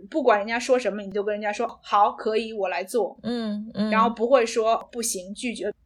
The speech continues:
Speaker 1: 当然这个包括职场上面，也包括你的人际关系，就 personal life 里面也是一样的。
Speaker 2: 对。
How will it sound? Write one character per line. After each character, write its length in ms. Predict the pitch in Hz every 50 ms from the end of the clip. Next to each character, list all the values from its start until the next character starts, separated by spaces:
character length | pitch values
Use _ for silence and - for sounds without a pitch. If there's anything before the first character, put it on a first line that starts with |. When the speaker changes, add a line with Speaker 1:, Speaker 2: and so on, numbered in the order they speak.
| - 233
Speaker 1:
当 100 | 285 285
然 160 | 285 269 269
这 140 | 277 285 285
个 80 | 254 226
包 240 | 220 - 247 254 254
括 320 | 262 - 254 220 196 - - _ _ _ _
职 220 | - - 214 240
场 280 | 262 - 233 185 - 202
上 160 | - 202 185
面， 220 | 190 185 180 190
也 100 | 202 208
包 260 | 180 - - 247 277 277
括 180 | - 285 233
你 120 | 214 185 180
的 320 | - 185 185 185 185 - _ _ _ _ _ _
人 180 | 196 208 220
际 140 | 226 240 226
关 280 | 233 220 226 226 233 240
系， 120 | 240 208
就 120 | 208 202
personal 520 | 196 - - 294 320 - - 220 190 180 180
life 240 | 190 180 - 180 -
里 140 | - 190 190
面 260 | - 185 - - -
也 120 | 196 185 175
是 160 | - - 233
一 140 | 208 190 190
样 300 | 208 214 202 - - - -
的。 80 | - - _ _ _
Speaker 2:
对。 400 | - 190 190 180 170 165 175